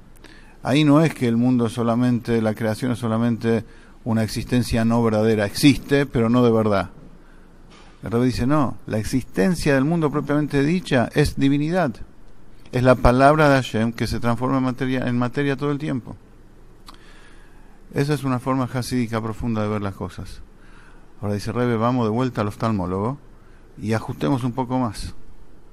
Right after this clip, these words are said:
Pedirle un poquito más de aumento, porque al pi Hasidut, de acuerdo a Hasidut, se puede ver también más profundo todavía.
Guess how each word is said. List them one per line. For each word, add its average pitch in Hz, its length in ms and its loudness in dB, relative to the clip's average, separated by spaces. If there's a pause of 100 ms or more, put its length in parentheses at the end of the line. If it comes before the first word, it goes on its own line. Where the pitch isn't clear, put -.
(1200)
Pedirle 139 200 4
un 135 60 4
poquito 131 320 0
más 135 120 4
de 127 60 4
aumento, 107 480 -2 (460)
porque 101 240 -6
al 101 100 -2
pi 143 180 -2
Hasidut, 147 380 -2
de 123 60 2
acuerdo 131 260 0
a 135 60 -2
Hasidut, 151 260 -6
se 123 120 -4
puede 131 240 0
ver 139 180 0
también 151 260 0
más 165 140 4
profundo 107 500 -2
todavía. 95 460 -6